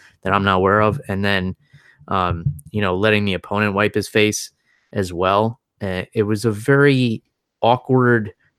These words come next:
pause in the action by Jason Herzog, and you could tell Anthony Pettis was frustrated because he knows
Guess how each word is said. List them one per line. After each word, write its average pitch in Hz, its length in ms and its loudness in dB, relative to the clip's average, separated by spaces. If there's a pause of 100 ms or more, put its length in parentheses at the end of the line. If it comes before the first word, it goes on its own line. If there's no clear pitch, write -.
(180)
pause 113 380 2
in 104 100 -4
the 98 160 -2
action 98 440 -4
by 90 140 -4
Jason 98 340 -4
Herzog, 95 480 -2
and 92 120 -8
you 104 80 -6
could 101 180 -8
tell 120 360 2
Anthony 104 320 -4
Pettis 107 360 -2
was 90 120 -10
frustrated 92 600 -4
because 92 280 -10
he 101 120 -8
knows 107 480 0